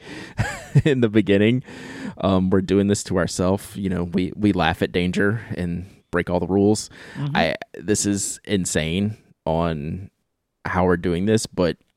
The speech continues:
Speaker 1: I wouldn't want it any other way because I want people to feel about this pen the same way I feel about it, to where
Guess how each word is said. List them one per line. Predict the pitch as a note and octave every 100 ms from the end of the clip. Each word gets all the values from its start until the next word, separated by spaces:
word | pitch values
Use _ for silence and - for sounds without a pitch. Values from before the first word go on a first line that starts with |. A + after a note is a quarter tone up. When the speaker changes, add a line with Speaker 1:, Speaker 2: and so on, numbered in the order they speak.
| -
Speaker 1:
I | F#2+
wouldn't | G#2 G#2+ A2
want | F#2+ G2
it | F#2
any | F#2 F#2+ F#2+
other | F#2+ G#2
way | F2 B1+ F2 C3 - - - - _ -
because | G#2 G#2+ G2
I | G#2
want | A2 A#2 -
people | - F#2+ G2
to | F2 F2+
feel | - - F#2+ F#2+ E2
about | D#2 E2+ -
this | F2
pen | - E2
the | D#2+
same | - D2
way | E2 D#2
I | F2
feel | - D#2 B1
about | - F2 F2
it, | -
to | -
where | C2+ C2